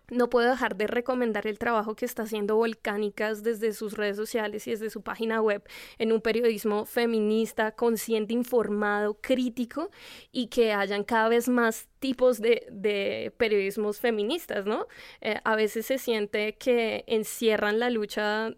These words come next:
femenina dentro de solo una posición, y precisamente lo importante es que hay una diversidad de voces y de historias que contar ahí. Y, mm, que más allá del ocho eme, pues el tema de las mujeres y todo lo que queremos que cambie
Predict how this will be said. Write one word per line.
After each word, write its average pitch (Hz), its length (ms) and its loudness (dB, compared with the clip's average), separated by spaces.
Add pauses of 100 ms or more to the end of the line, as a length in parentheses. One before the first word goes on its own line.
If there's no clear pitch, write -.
femenina 214 560 0
dentro 220 280 -2
de 202 80 -2
solo 208 340 0
una 233 300 2
posición, 240 520 -2 (320)
y - 100 -8
precisamente 214 500 0
lo 220 80 4
importante 220 440 -2
es 202 100 -6
que 220 260 -2
hay 226 180 0
una 240 160 4
diversidad 214 560 2
de 208 140 -2
voces 214 400 -4 (240)
y 240 100 0
de 220 60 6
historias 220 440 2
que - 120 -14
contar 196 320 -4
ahí. - 240 -6 (420)
Y, 233 340 2
mm, 214 220 2
que 226 160 0
más 208 220 0
allá 240 220 2
del 254 160 2
ocho 269 280 2
eme, 247 380 2 (200)
pues 208 600 -2
el 214 160 -4
tema 208 580 0
de 208 240 -2
las 208 260 -2
mujeres 214 600 -2
y 240 60 -8
todo 202 200 0
lo 208 120 -2
que 247 120 -4
queremos 214 480 -2
que 254 140 -6
cambie 214 420 -2